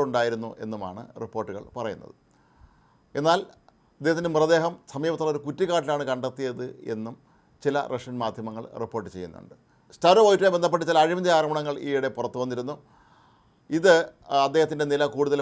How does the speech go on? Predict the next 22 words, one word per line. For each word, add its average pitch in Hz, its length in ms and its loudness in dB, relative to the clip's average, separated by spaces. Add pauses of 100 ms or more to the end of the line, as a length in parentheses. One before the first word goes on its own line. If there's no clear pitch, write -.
പരുങ്ങലിലാക്കുന്ന 135 760 -2
അവസ്ഥയിലേക്കാണ് 117 640 -6 (160)
എത്തിച്ചത്. 107 400 -10 (760)
നേരത്തെ 175 340 4
കുർസ്കിലെ 170 420 0 (480)
ഗവർണറായിരുന്നു 147 720 4 (720)
സ്റ്റാരോവോയിറ്റ്. 127 540 0 (480)
പിന്നീടാണ് 156 420 4
അദ്ദേഹം 131 260 -2 (160)
ഗതാഗത 135 380 2
മന്ത്രിയായത്. 117 440 -2 (120)
കഷ്ടിച്ച് 160 360 -6
ഒരു 175 120 0
വർഷത്തിന് 170 680 -8
മുമ്പ് 160 240 -4
മാത്രമാണ് 143 520 -2
അദ്ദേഹം 127 300 -4
ഗതാഗത 127 360 -2
മന്ത്രിയായി 117 360 -6 (100)
ചുമതലയേറ്റത്. 95 560 -10 (560)
റഷ്യ 170 240 6
യുക്രൈനുമായുള്ള 190 480 4